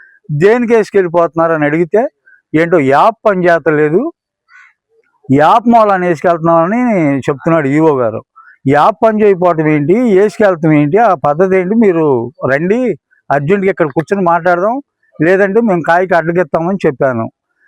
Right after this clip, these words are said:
చెప్తే నేను వస్తాను, ఆ లారీని మా ఈఓని వెనక్కి పంపించేయమను అని చెప్పాడు అతను సలహా. అతను వెనక్కి పంపించేయమను, నేను వచ్చి మీతో మాట్లాడతాను అన్నాడు. మాకు కావాల్సింది ఏంటంటే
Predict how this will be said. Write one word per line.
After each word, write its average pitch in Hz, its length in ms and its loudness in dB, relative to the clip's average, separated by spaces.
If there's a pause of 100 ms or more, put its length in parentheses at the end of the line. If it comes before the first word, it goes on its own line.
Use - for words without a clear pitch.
(220)
చెప్తే 185 280 0
నేను 165 240 0
వస్తాను, 202 420 -2 (1200)
ఆ 135 60 0
లారీని 185 420 0
మా 160 220 0
ఈఓని 165 800 0
వెనక్కి 156 260 -4
పంపించేయమను 160 760 -2 (520)
అని 190 180 0
చెప్పాడు 156 300 -2
అతను 147 280 0
సలహా. 135 360 0
అతను 135 460 -4 (340)
వెనక్కి 147 240 -4
పంపించేయమను, 151 640 -2
నేను 175 200 0
వచ్చి 139 200 -4
మీతో 143 240 -2
మాట్లాడతాను 131 520 -4
అన్నాడు. 110 260 -8 (560)
మాకు 156 280 0
కావాల్సింది 175 540 2
ఏంటంటే 156 420 -2